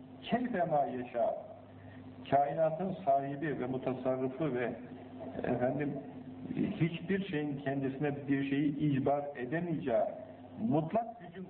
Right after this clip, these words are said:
kuvvetin sahibi Allah-u Teala Hazretlerine sev bu kulu demekle sevdirmek mümkün olur mu? Yani icbar etmek mümkün mü Allah'a? Mümkün değil. O halde şey,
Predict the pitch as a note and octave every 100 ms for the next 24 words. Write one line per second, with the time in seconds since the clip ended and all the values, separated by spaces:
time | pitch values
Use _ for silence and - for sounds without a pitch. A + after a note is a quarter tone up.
0 | E3 D#3 D3+ D#3 C#3+ D3+ D3+ - - F#3
1 | G3 G3+ F#3+ E3 E3+ D3+ C#3+ C#3+ C#3+ C#3+
2 | D#3 G#3+ - - - - G3 A3 F#3+ F#3
3 | D#3+ D#3 D#3+ D#3+ D3+ C3 - - - -
4 | C#3+ D3 D#3 D#3+ D#3 D#3 D3+ D#3+ G#3+ A#3+
5 | D#3+ D3+ C#3+ C#3+ - - - - - -
6 | - - - - - D#3+ C#3+ F3+ F3+ F#3
7 | - - - C#3+ D3 D#3+ E3 E3 - C3+
8 | E3+ F3+ C#4 D#4 A#3 - C#3+ C#3+ B2 -
9 | - - - - D#3+ E3 F#3+ A#3 A3+ G#3+
10 | D3+ A#2 - - - F3 G3 A3 G#3+ -
11 | - G3+ A3+